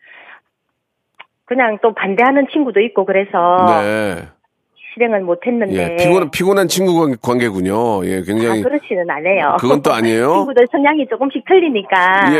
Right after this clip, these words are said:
Speaker 2: 예.
Speaker 1: 네.
Speaker 2: 그중에 좀 가장
Speaker 1: 네.
Speaker 2: 강한 분이 어떤 분이세요? 우리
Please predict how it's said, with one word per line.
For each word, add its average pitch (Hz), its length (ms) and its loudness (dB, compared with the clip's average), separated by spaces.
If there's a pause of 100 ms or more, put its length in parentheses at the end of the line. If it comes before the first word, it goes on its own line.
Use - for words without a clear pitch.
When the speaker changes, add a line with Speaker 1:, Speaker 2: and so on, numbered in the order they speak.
(140)
Speaker 2:
예. 110 320 0 (500)
Speaker 1:
네. 180 420 -4
Speaker 2:
그중에 175 260 0
좀 170 80 -2
가장 170 240 2
Speaker 1:
네. 190 120 2
Speaker 2:
강한 196 320 2
분이 190 220 2
어떤 135 260 2
분이세요? 107 380 0
우리 123 260 0